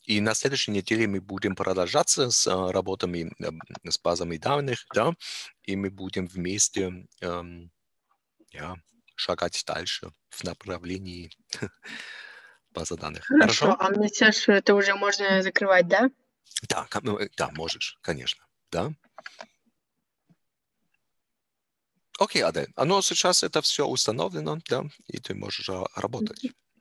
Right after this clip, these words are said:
Speaker 2: Мгм.
Speaker 1: Да?
Speaker 2: Да. Теперь я выключу уже эту демонстрацию.
Speaker 1: Мгм.
Speaker 2: Спасибо вам огромное и всего хорошего.
Speaker 1: Я тебе тоже, это имя очень, also, приносит много радость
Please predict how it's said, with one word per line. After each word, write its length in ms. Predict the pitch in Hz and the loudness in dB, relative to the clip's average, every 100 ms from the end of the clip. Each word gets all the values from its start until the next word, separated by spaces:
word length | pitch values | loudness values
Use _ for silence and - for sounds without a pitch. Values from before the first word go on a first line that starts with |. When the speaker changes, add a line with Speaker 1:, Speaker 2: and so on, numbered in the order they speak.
| _ | _
Speaker 2:
Мгм. 0 | |
Speaker 1:
Да? 260 | 82 85 170 - _ _ _ _ _ _ _ _ _ _ | -10 -8 -8 -10 _ _ _ _ _ _ _ _ _ _
Speaker 2:
Да. 240 | 196 190 185 - _ _ _ _ _ _ _ _ _ - - _ - | 6 6 6 -6 _ _ _ _ _ _ _ _ _ -20 -20 _ 2
Теперь 200 | 240 233 - | 4 4 6
я 120 | 202 190 190 | 10 10 10
выключу 500 | 247 247 240 240 202 | 8 8 8 6 4
уже 140 | 185 | 4
эту 480 | 180 180 175 - 175 170 - 202 | 6 6 4 2 0 0 -6 -4
демонстрацию. 840 | 175 175 - 180 170 - 175 175 _ _ _ _ - - _ _ _ | -2 -2 0 0 0 -2 -6 -8 _ _ _ _ -20 -20 _ _ _
Speaker 1:
Мгм. 260 | 87 82 170 - _ _ _ _ _ _ - | -8 -4 -4 -6 _ _ _ _ _ _ 8
Speaker 2:
Спасибо 420 | 190 - 254 220 | 8 10 8 10
вам 220 | 240 240 | 10 8
огромное 1040 | 226 214 226 226 220 214 202 202 202 170 | 6 6 6 6 4 2 0 -4 -8 -8
и 20 | 170 | -6
всего 320 | - 185 180 | -2 2 2
хорошего. 760 | - 180 180 208 - 208 196 196 - - | 4 4 4 4 0 2 2 2 -8 0
Speaker 1:
Я 200 | 180 131 | 2 2
тебе 240 | 156 165 | 2 4
тоже, 320 | 170 175 147 | 6 6 6
это 420 | 123 120 123 113 113 - | 6 6 6 4 0 -6
имя 320 | 120 113 107 | -4 -2 -2
очень, 380 | - - - 107 | -2 -4 -6 -6
also, 340 | 117 - 107 98 - - - | -4 0 0 -2 -10 -14 -2
приносит 480 | 127 131 151 - 123 | 2 4 2 2 0
много 300 | 135 127 120 | 0 2 2
радость 520 | 127 120 117 - | 4 2 0 -2